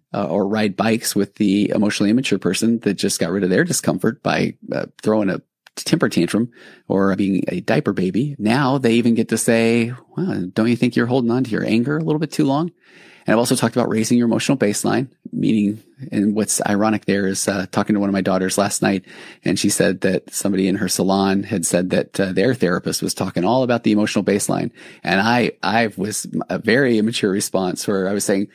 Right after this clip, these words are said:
"I literally made that up fifteen years ago. It's my thing. It's my thing." But then I thought, "Okay, calm down. No scarcity mindset, as long as it's being used for good."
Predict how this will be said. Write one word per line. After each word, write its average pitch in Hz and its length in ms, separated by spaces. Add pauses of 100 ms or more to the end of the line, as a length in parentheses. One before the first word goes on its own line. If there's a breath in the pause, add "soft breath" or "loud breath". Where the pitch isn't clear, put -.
(340 soft breath)
"I - 80
literally 120 480
made 107 220
that 101 160
up 90 160
fifteen 104 380
years 92 180
ago. - 340
It's - 140
my 139 160
thing. - 420
It's - 140
my 151 160
thing." 107 380
But - 120
then 85 80
I 95 80
thought, 98 300 (280)
"Okay, 156 300 (140)
calm 110 180
down. 135 260 (460 loud breath)
No 104 140
scarcity 123 460
mindset, 110 560
as 98 120
long 107 200
as 113 80
it's 107 100
being 113 220
used 113 220
for 120 100
good." 113 360